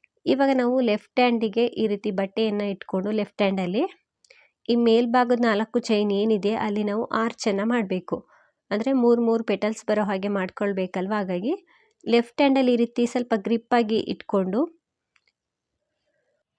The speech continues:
ಆ ಮೇಲ್ಭಾಗದ ಏನ್ ನಾಲ್ಕು ಚೈನ್ ಏನಿದೆ ಅದ್ರೊಳಗಡೆ ಒಂದ್ಸಲ ಸಿಂಗಲ್ ಕ್ರೋಶೆನ ಮಾಡ್ಕೊಂಡೆ. ಸಿಂಗಲ್ ಕ್ರೋಶೆ ಆದ್ಮೇಲೆ ಟೂ ಚೈನ್ನ ಹಾಕೊಂಡು ಸೂಜಿ ಮೇಲೆ ಒಂದ್ಸಲ ಥ್ರೆಡನ್ನು ಸುತ್ಕೊಂಡು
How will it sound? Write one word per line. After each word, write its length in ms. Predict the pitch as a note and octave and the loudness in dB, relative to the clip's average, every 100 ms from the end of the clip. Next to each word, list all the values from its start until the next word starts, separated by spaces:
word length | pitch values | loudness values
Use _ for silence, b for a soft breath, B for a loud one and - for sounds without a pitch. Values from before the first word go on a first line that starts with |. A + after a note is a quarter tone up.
| _ A#3 | _ -4
ಆ 60 | |
ಮೇಲ್ಭಾಗದ 840 | A#3 A#3 B3+ C4 B3 A#3+ A3 G3+ G#3+ | 2 6 6 4 2 2 2 2 2
ಏನ್ 280 | G#3+ A#3 | 2 4
ನಾಲ್ಕು 400 | A3+ G#3 A#3+ A#3+ | 4 4 2 0
ಚೈನ್ 340 | A#3+ A3+ G#3 G#3 | 0 2 2 2
ಏನಿದೆ 360 | G3+ F#3+ F3+ | 2 2 2
ಅದ್ರೊಳಗಡೆ 540 | C4+ A3 A3+ A3+ A#3+ A#3 | 2 4 4 6 4 2
ಒಂದ್ಸಲ 320 | A3+ A3 G#3 | 2 0 0
ಸಿಂಗಲ್ 400 | G#3 G#3+ G#3 A3 | 0 0 2 0
ಕ್ರೋಶೆನ 360 | A3 A3 - G#3 | 2 0 0 -2
ಮಾಡ್ಕೊಂಡೆ. 520 | G3+ F#3+ - F#3 F#3+ E4 - B B B | 0 -2 -2 -4 0 0 -2 B B B
ಸಿಂಗಲ್ 360 | - C#4+ D4+ D#4+ | 2 4 6 4
ಕ್ರೋಶೆ 300 | D4 C4 C4 | 2 2 2
ಆದ್ಮೇಲೆ 400 | A#3+ A3 A3+ A3+ | 2 4 2 4
ಟೂ 200 | A#3 C4 | 4 2
ಚೈನ್ನ 340 | - A#3+ A3+ G#3+ | 4 4 4 2
ಹಾಕೊಂಡು 500 | G3+ G3+ G#3+ G#3 G#3+ | -2 -4 -2 0 0
ಸೂಜಿ 360 | A#3+ B3+ C4+ | 2 2 4
ಮೇಲೆ 220 | B3 G#3+ G#3 | 4 4 2
ಒಂದ್ಸಲ 300 | G#3 G#3+ G#3 | 0 0 -2
ಥ್ರೆಡನ್ನು 420 | G3+ G3+ G#3 C4 | 0 -2 0 0
ಸುತ್ಕೊಂಡು 680 | B3+ A#3 - G3 G3 D#4 | 0 -2 -4 -6 -2 -2